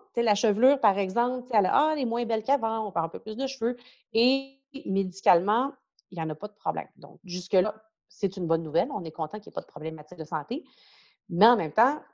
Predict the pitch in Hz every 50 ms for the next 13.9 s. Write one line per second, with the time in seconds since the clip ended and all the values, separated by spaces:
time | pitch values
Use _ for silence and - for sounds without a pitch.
0 | _ _ _ _ _ - - 180 160 156 - 151 156 226 269 - 160 156 - 165
1 | - - - - 185 175 175 156 143 131 - _ _ _ _ _ _ _ - -
2 | - 202 214 240 254 269 262 - - 175 170 170 170 170 185 185 175 175 170 180
3 | 254 262 233 - - 190 185 220 226 - - _ _ _ _ 208 _ _ - 208
4 | _ _ _ _ _ 190 190 190 - - 185 185 208 220 226 208 175 170 165 -
5 | - - 185 185 202 202 202 - 180 170 165 160 165 180 196 190 180 165 170 165
6 | 190 240 240 190 170 - 202 196 185 - 165 165 180 208 208 - _ _ _ _
7 | 208 190 - _ _ - - 196 196 202 220 226 214 - - 196 175 165 165 160
8 | 175 175 165 175 226 254 247 - 180 - 165 160 165 226 285 294 - - _ _
9 | _ _ _ _ _ _ _ _ _ _ _ _ _ _ _ 208 196 185 196 196
10 | 202 214 240 294 - - 175 180 196 240 240 - - - 214 208 - 233 262 269
11 | 269 - 294 - 240 208 185 170 - - - - 196 214 233 247 247 226 190 175
12 | 165 165 170 220 226 226 202 185 175 175 175 180 175 202 233 - 180 - 185 175
13 | 180 165 156 160 143 139 147 147 160 185 185 - - _ - 247 247 240